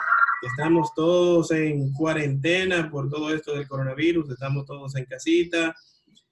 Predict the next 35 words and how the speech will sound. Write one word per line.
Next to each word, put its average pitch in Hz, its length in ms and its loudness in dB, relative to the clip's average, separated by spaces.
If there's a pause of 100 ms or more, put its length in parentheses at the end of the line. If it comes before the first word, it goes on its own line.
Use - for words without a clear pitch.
(160)
Queremos 214 320 2
aprovechar 196 400 2
el 196 80 0
momento 190 560 2
para 165 280 4
hacer 165 300 0
unas 175 220 0
recomendaciones 165 720 2
especiales, 160 1040 -2
eh, 139 240 2
de 127 140 -4
contenido, 143 760 -2
de 139 80 -6
ver 147 200 -2
streaming. 175 840 2 (520)
Es 135 200 -4
por 147 160 0
eso 165 120 0
que 156 120 -2
tenemos 156 300 -2
aquí 147 180 -8
la 151 100 -4
grata 156 380 -2
compañía 147 500 -4
de 151 80 -4
nuestro 139 260 -6
querido 196 360 -2
amigo 190 580 2
y 123 320 -2
fiel 165 240 -4
contribuyente 151 680 -6
de 127 120 -10
Cinefiliando, 135 720 -12
nuestro 123 240 -20
amigo 143 420 -12